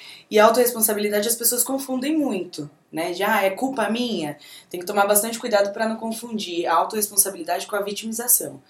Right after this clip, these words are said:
Porque você tem que sair exatamente desse papel, tirar a capinha do coitado e falar, "Não, eu sou o dono desse negócio, o resultado que tá acontecendo aqui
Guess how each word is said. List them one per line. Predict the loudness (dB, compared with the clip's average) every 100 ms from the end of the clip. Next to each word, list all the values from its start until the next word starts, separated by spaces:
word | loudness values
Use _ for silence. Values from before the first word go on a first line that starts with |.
| -20 -20 -20 -20 _
Porque | -6 0
você | 2
tem | 2
que | 2
sair | 4 4 4 2 2
exatamente | 2 2 0 -2 -2
desse | 0 2 2
papel, | 0 0 0 0
tirar | 0 2 2
a |
capinha | 2 -4 -6 -6
do |
coitado | -6 -6 0 0 0
e | -4
falar, | -2 0
"Não, | 0 0
eu | 0
sou | 0 -2 -2
o |
dono | -4 -4
desse | -6 -8
negócio, | -6 -2 -2 -2 -4
o | -2
resultado | -2 -2 0 0 0
que |
tá | -8
acontecendo | -8 -6 -6 -6
aqui | -10 -10